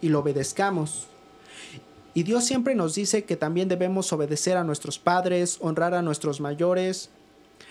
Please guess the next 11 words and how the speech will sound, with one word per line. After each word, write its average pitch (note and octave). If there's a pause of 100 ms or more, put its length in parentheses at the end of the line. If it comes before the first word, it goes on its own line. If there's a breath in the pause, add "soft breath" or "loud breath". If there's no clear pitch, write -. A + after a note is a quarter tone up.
(240 loud breath)
Y F3+
hay A#3
veces, D4
aunque D#3+ (380)
nuestros E3+
padres A3+
nos F#3+
mandan F#3
a E3
hacer F3+
algo, F#3